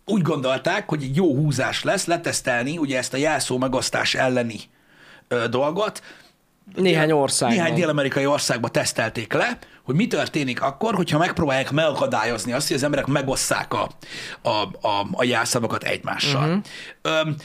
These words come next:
Speaker 1: ez ugye nyilvánvalóan egy logikus lépés egy cég részéről, aki egy szolgáltatást nyújt, öm, hogy azt gondolja, hogy ezzel ugye tudja növelni az előfizetők számát és a bevételt.
Speaker 2: Mhm.
Speaker 1: Na most,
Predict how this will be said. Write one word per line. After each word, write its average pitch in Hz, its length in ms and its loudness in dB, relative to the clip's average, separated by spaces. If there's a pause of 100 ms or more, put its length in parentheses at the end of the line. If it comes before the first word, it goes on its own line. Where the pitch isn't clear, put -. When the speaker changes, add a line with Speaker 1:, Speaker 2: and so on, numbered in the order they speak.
(180)
Speaker 1:
ez 190 140 2
ugye 302 100 2 (120)
nyilvánvalóan 226 420 2
egy 226 80 2
logikus 233 380 2
lépés 143 360 0
egy 147 80 -4
cég 143 240 0
részéről, 127 400 0
aki 123 120 -2
egy 120 60 -2
szolgáltatást 117 720 -2
nyújt, 165 300 -2 (540)
öm, 147 460 2 (760)
hogy 147 320 0 (360)
azt 151 240 0
gondolja, 147 840 2
hogy 160 300 -2 (140)
ezzel 143 320 0
ugye 160 400 0
tudja 135 240 -2
növelni 120 640 0 (320)
az 135 80 4
előfizetők 117 520 0
számát 190 360 2
és 151 140 2
a 151 40 4
bevételt. 101 600 -4
Speaker 2:
Mhm. 190 240 2 (1300)
Speaker 1:
Na 240 120 2
most, 233 320 0